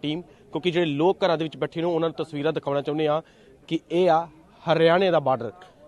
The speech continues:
ਜਿਹੜਾ ਪ੍ਰਸ਼ਾਸਨ ਦੇ ਵੱਲੋਂ ਬਣਾ ਦਿੱਤਾ ਗਿਆ ਵਾ। ਆਹ ਦੇਖ ਸਕਦੇ ਹੋ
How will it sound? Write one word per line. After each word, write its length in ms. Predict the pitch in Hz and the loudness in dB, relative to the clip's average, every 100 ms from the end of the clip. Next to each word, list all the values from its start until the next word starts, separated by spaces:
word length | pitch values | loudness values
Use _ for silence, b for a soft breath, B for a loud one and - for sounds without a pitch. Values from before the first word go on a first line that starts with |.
| - | -10
ਜਿਹੜਾ 180 | 127 147 | -2 0
ਪ੍ਰਸ਼ਾਸਨ 460 | 147 143 143 135 143 | 0 -2 -2 -2 -4
ਦੇ 60 | |
ਵੱਲੋਂ 160 | 147 147 | -2 -2
ਬਣਾ 220 | 131 131 | -2 -2
ਦਿੱਤਾ 260 | 139 131 135 | -2 -2 -2
ਗਿਆ 180 | 127 127 | 0 -2
ਵਾ। 140 | 147 - b b b | -4 -8 b b b
ਆਹ 80 | 123 | -6
ਦੇਖ 140 | 135 | -4
ਸਕਦੇ 220 | 143 139 | -6 -4
ਹੋ 140 | 143 | -4